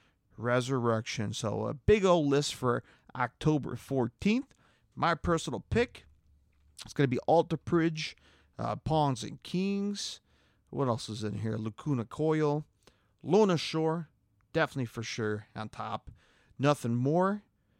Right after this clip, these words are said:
Got great singles came out. The Red Hot Chili Peppers, I'm looking for their new album coming out, uh, next week. And, uh, We Came as Romans. So a couple records. So, uh, there you have it.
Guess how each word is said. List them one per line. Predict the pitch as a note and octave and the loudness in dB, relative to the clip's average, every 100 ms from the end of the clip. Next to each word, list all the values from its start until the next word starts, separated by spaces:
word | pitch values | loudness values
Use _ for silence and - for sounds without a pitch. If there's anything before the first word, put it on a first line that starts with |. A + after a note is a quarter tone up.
| _ _ _ _ _ _ | _ _ _ _ _ _
Got | A2 G#2+ | -10 -6
great | A#2+ D3+ | -2 -2
singles | C#3+ D#3+ D#3 D3 | -2 -2 -2 -4
came | - D#3+ F3 | -2 -2 -2
out. | |
The | C#3 | -2
Red | G3 A#3+ | -2 0
Hot | G3 A3+ | -2 -2
Chili | - A#3 A#3 | -2 -2 -2
Peppers, | - B2+ A2+ G#2 | -2 -2 -2 -4
I'm | A#2+ B2+ | -4 -4
looking | D#3 D3+ | -4 -2
for | - D#3 | 0 2
their | D3 E3+ | 2 0
new | D3 A#2+ | 2 0
album | - A#2+ B2+ A2+ | 0 -2 -4 -6
coming | - A2 A2 | -6 -4 -2
out, | A2+ A2+ _ _ _ _ _ _ | -4 -6 _ _ _ _ _ _
uh, | - G#2+ G#2 G#2 G#2 | -8 -4 -4 -4 -4
next | A2+ - - | -6 -6 -6
week. | C#3 C#3+ D#3 | -4 -2 -2
And, | D3+ | 2
uh, | D3+ D3 | 2 2
We | D#3+ | 0
Came | - E3 D#3 | 0 0 2
as | D3+ C3 | 0 0
Romans. | D#3+ D3 A#2 G#2+ - | 2 4 4 2 0
So | A#2 | -2
a | |
couple | - C4+ A#3 | 0 0 2
records. | F#3+ G3 - A#3 C4 - - _ _ _ _ _ _ _ _ _ _ _ _ _ _ _ _ _ _ _ _ _ _ _ | 0 0 0 -4 -4 -8 -8 _ _ _ _ _ _ _ _ _ _ _ _ _ _ _ _ _ _ _ _ _ _ _
So, | - B2+ A#2 A#2 A#2 A#2+ | -4 0 2 2 2 2
uh, | A#2 A2+ | 2 2
there | A2+ D#3+ | 2 2
you | F3+ | 4
have | A3+ C4+ | 2 2
it. | F#3+ | -2